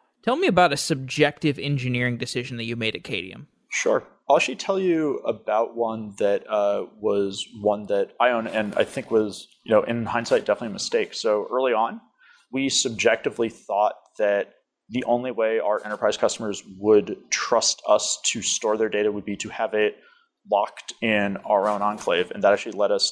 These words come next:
Speaker 2: to buy our own hardware and run our own servers and actually run HBase for everything. So we said, "We don't think they're gonna trust cloud." That wound up being wrong in a number of dimensions. So we knew it was gonna create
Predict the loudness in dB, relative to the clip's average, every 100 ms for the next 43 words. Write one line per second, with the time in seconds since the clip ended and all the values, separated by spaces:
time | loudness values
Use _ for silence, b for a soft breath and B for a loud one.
0 | -4 -4 -4 -4 -2 0 0 -2 -2 -2
1 | -2 -2 0 -2 -4 b b b b -2
2 | 0 0 -4 -14 -2 2 2 0 -8 -2
3 | 0 0 -4 -2 0 2 2 0 0 0
4 | 0 -4 -2 2 2 2 -6 2 4 4
5 | 0 -4 2 2 0 -6 -10 -6 -4 -4
6 | -4 -2 0 4 4 4 -2 -2 0 0
7 | -2 0 2 2 0 0 -2 -2 -2 0
8 | 0 -4 B B B -8 0 0 0 0
9 | 2 2 0 -2 0 -2 -6 b b _
10 | -12 -4 0 0 -2 -6 -2 0 0 -2
11 | -4 -8 -8 -2 0 0 -2 -6 0 2
12 | 2 0 -2 -4 -4 -2 2 2 0